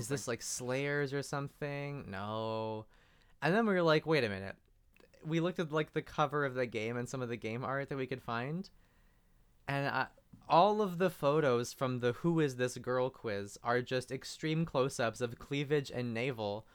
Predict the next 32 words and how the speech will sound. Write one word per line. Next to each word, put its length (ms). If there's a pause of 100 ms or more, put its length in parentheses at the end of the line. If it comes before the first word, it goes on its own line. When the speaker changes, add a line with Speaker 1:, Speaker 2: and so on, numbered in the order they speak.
(200)
Speaker 1:
from 580 (120)
the 160
Speaker 2:
Mostly 320
navel, 300
Speaker 1:
extended 180
Speaker 2:
to 60
be 120
Speaker 1:
mostly 280 (120)
Speaker 2:
fair. 100
Speaker 1:
navel 380
later 300
on, 180
to 120
be 100
fair. 340 (960)
Um, 520 (100)
that 220 (520)
completely 440
fair, 320
lots 280
of 100
navel, 440
which 180
is 140
a 80
very 240
identifiable 480
part 160
of 80
the 60
body. 380 (600)
Um, 540